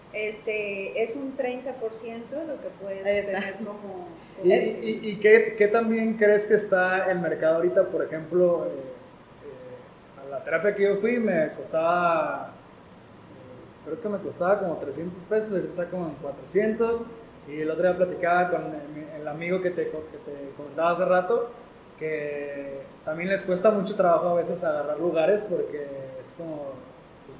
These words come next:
Speaker 3: no sé, cuando van empezando, pues, no tienen muchos clientes, entonces no es como que ya tienen para pagar una renta mensual y eso,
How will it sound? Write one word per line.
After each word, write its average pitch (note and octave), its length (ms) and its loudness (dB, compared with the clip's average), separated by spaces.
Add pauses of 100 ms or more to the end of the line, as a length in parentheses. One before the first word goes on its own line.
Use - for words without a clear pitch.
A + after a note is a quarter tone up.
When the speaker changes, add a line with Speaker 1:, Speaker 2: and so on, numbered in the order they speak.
Speaker 3:
no D3+ 100 -10
sé, F3 240 -4 (720)
cuando D#3 200 -6
van E3+ 180 0
empezando, F#3+ 440 0
pues, E3 120 -6
no E3 80 -8
tienen G3 240 -6
muchos F#3+ 240 -6
clientes, G#3+ 320 -2
entonces F3 260 -4
no F3+ 80 -2
es E3+ 80 -8
como F#3 260 -4
que D#3 100 -8
ya D3+ 100 2
tienen F3 240 -4
para D#3 280 -2
pagar D3 220 -4
una E3 160 -4
renta E3 320 -4
mensual F#3 560 0
y E3 60 0
eso, G#3 260 0